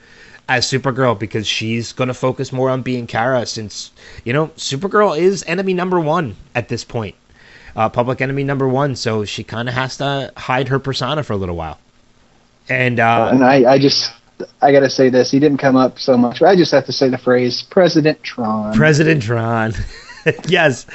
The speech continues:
Speaker 1: Uh, and very interesting, too, one thing I didn't notice about next week's episode,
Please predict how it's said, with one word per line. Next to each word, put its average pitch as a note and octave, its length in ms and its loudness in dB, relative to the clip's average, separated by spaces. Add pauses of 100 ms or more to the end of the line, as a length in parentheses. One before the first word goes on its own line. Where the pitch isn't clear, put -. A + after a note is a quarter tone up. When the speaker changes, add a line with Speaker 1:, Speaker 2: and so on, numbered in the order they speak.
(480)
Speaker 1:
Uh, E3 320 6
and E3 140 2
very F#3+ 240 2
interesting, G#3 520 -4
too, A3 220 -2
one D#3 220 2
thing F#3 140 -2
I F#3 100 0
didn't E3+ 260 2
notice D#3+ 400 0
about C#3 260 -2
next C#3+ 320 -4
week's D3+ 200 -4
episode, D#3 460 -2